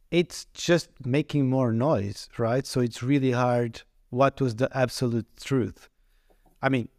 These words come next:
if there is one, right? I think maybe, uh, thirty years ago was easy to say, "This is the absolute true truth." There was maybe two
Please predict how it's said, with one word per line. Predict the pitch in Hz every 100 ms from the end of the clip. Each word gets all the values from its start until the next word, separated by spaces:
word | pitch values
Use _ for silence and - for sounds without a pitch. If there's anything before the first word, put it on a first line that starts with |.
| _
if | 139 -
there | 123
is | 120 120 107
one, | 95 101
right? | 104 110 113 -
I | - 123
think | 143 120
maybe, | 135 139 135 127 123 -
uh, | 135 135 -
thirty | 156 143 131
years | 135 151 123
ago | 120 120 117 113 -
was | 139 131
easy | 135 127
to | 123
say, | 113 127 117
"This | 143 147
is | 131
the | 127
absolute | 120 - 120 120 -
true | 131 139 131 131 - -
truth." | 143 131 135 -
There | 120
was | 117
maybe | 113 123 101
two | - 139 110